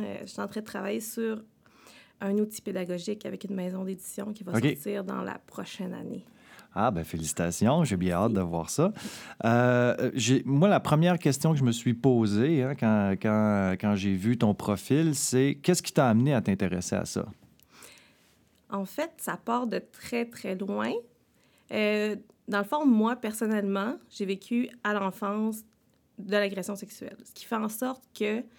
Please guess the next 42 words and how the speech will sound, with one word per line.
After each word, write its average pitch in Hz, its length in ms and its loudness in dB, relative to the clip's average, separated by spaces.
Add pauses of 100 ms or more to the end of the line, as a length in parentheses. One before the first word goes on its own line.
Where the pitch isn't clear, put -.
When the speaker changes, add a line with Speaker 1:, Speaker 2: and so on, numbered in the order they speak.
(340)
Speaker 1:
après, 240 420 -2
je 233 60 -2
me 220 40 0
suis 208 120 -8
demandé 208 300 -2
comment 240 360 0
faire 220 400 -6
pour - 140 -18
que 214 100 -6
les 190 340 -6
autres 220 280 -2
élèves 208 560 -6 (580)
puissent 247 500 0 (160)
avoir 214 560 0
des 190 200 -4
bouées 208 340 0
de 233 60 -8
secours 226 640 -2
à 202 80 -2
Speaker 2:
Mhm. - 40 4
Speaker 1:
l'école. 196 520 0 (280)
Parce 190 140 -8
que - 100 -6
moi, 220 160 4
j'en 214 160 2
ai 190 80 2
pas 208 220 -2
eu 220 100 0
de 180 60 -8
bouée 175 200 -8
de 175 60 -16
secours. 185 360 -12 (120)
Speaker 2:
Ouais. - 140 0
Speaker 1:
Tu 202 100 -12
sais, 208 100 2
mes 196 140 2
enseignants 202 300 0
n'étaient 214 160 0
pas 214 220 -2
outillés 208 540 -2
pour 220 240 -10
savoir, 196 760 -6